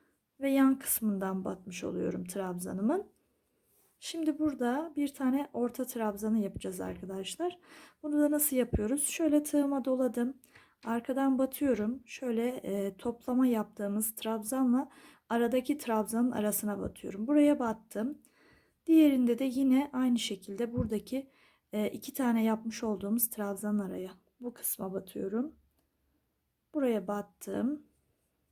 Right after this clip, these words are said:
Bu şekilde çıktım.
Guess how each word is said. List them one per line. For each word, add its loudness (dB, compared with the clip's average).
Bu -8
şekilde -6
çıktım. -4